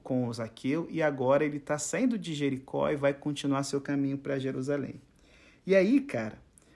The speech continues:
Lucas aqui deixa claro que os seguidores de Jesus, eles eram entusiastas apocalípticos,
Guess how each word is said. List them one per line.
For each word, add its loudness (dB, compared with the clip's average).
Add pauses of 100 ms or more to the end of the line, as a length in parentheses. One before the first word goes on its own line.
(120)
Lucas 2
aqui -2
deixa 0
claro 2
que -8
os -6
seguidores 0
de -4
Jesus, -4
eles 0
eram 4
entusiastas -2
apocalípticos, -4